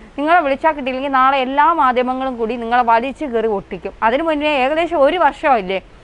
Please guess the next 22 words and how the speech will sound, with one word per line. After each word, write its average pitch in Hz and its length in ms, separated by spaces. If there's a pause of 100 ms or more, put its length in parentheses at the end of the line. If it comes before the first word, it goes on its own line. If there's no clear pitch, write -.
(240)
പല 240 140
പ്രാവശ്യം, 294 640 (380)
ആ, 240 220
പറയുന്നു, 277 460
നിങ്ങളോട് 277 440
വന്ന് 240 380
പറയുന്നു, 247 580 (200)
നാട്ടുകാർ 240 400
അവരുടെ 277 280
ദുരിതം 269 420
പറയുന്നു. 240 460 (340)
ഇനിയെങ്കിലും 277 680
ഒന്ന് 233 380
നന്നാക്കിയില്ലെങ്കിൽ, 233 880 (320)
നിലവിലില്ല, 254 800 (280)
തിരക്കാണ് 254 720
എന്നൊക്കെ 262 380
പറഞ്ഞ് 233 200
ഒഴിഞ്ഞു 254 300
മാറുകയാണെങ്കിൽ 220 760 (500)
നിങ്ങളുടെയൊക്കെ 320 480
കാര്യത്തിൽ 233 680